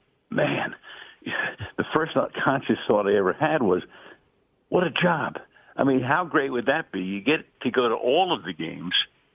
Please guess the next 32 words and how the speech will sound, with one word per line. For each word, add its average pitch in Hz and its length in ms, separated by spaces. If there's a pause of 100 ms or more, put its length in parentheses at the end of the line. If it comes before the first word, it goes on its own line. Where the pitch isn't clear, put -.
(280)
and 131 100
you 131 100
get 117 180
in 110 180
for 104 100 (100)
free. 71 260 (600)
And 107 200
that 123 160
was 127 240
kind 117 160
of 101 80
the 95 120
impetus 87 480 (100)
for 95 100
me 113 400 (360)
wanting 123 560
to - 80
be 92 480 (580)
a - 60
sportscaster 87 800 (480)
and 101 200
building 127 300
my 104 180
career 98 340
around 90 400
baseball 87 640
and 98 160
listening 131 500
to 95 260 (120)
Vinny. 110 440 (720)
And, 107 420
uh, 101 200